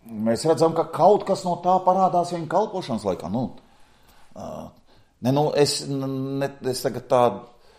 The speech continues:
to, to, to tikai tā kā piemēru. Viņš varēja staigāt pa ūdeni, viss brīnījās. Viņš varēja apsaukt vētru, visi brīnījās.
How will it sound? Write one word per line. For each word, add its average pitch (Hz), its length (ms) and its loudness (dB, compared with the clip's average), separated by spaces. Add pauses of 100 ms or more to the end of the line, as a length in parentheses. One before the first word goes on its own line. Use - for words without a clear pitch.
(520)
to, 113 280 4 (120)
to, 113 180 0 (100)
to 113 120 0 (760)
tikai 135 320 2
tā 131 100 -6
kā 117 140 -2
piemēru. 120 520 0 (220)
Viņš - 160 -12
varēja 101 220 -4
staigāt 110 340 2
pa 120 100 0
ūdeni, 123 360 0
viss 95 120 -8
brīnījās. 117 580 -6 (1080)
Viņš 120 160 -4
varēja 135 160 10
apsaukt 131 340 6
vētru, 165 380 6
visi 127 240 -6
brīnījās. 143 460 -2